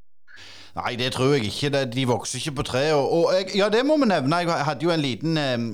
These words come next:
en liten drøs med, med pensjonistene på, på Bryne stadion, og der var det jo også en dommer som var åtti år. Eh, eh, han kan vi også nevne, mm, eh, Høyland. Både Osvald og Odd, eh, har dømt i, <laughs> i hundre år, eh,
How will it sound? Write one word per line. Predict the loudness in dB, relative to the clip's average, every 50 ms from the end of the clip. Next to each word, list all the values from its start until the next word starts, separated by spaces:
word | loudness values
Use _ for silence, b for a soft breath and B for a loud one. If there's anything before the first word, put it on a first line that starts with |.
| -6 -8 -6
en | -4 -4 -2
liten | -2 -2 -2 -4 -4 -2
drøs | 0 2 2 2 0 -2 -2 -2
med, | 0 0 2 2 0
med | 0
pensjonistene | 0 0 -2 -2 -2 -2 -2 -2 -2 -2 -4 -4 -2 -2 0 0 0 -2
på, | 0 -2 -2 -2 0
på | 0 0 0 0
Bryne | 0 -2 0 0 -2 -2 -2
stadion, | 0 0 2 2 0 0 0 0 0 0
og | 0 0 0 -2 0 -2
der | 0 0 2
var | 2 2 2
det | 2 2
jo | 2
også | 2 0 0
en | 0 2
dommer | 2 2 2 2 0 0 0
som | -2
var | -2 0 0 2
åtti | 2 2 0 0 0 0 2
år. | 2 4 2 2 2 2 2
Eh, | 2 4 2 2 0 0 0
eh, | 2 2 2 2 2 0
han | -2 -2 -2
kan | -2 0 2
vi | 2 2
også | 2 0 0 0
nevne, | 0 0 0 0 0 2 2 2 2 2 0 0
mm, | -2 -2 -4 -4 -4 -6 -6 -8 -10 b b b b b b b b -4 -2 0
eh, | 0 2 2 0 0 0 0 0 0 0 0 0 -2 -2 -2 -4 -4 -4 -4 -4 -2 -2 0
Høyland. | 0 0 0 0 2 2 2 2 2 0 -2 -2 -2
Både | 0 0 2 2 2
Osvald | 2 0 0 -2 -2 0 0 2 4
og | 4 4 4
Odd, | 2 0 -2 -2 -2 0
eh, | 2 2 0 0
har | 0 0 -2 -2 -2
dømt | 0 0 0 0 -2 -4 -8 -8
i, | -6 -4 -2 -2 -2 -2 -2 -4 B B B B B B B B B
<laughs> | B B B -6 -6 -6 -10 -18 -8 -2 0
i | 2
hundre | 2 4 2 2 2 2 4 4 4
år, | 4 4 4 2 2
eh, | 2 2 2 2 2 4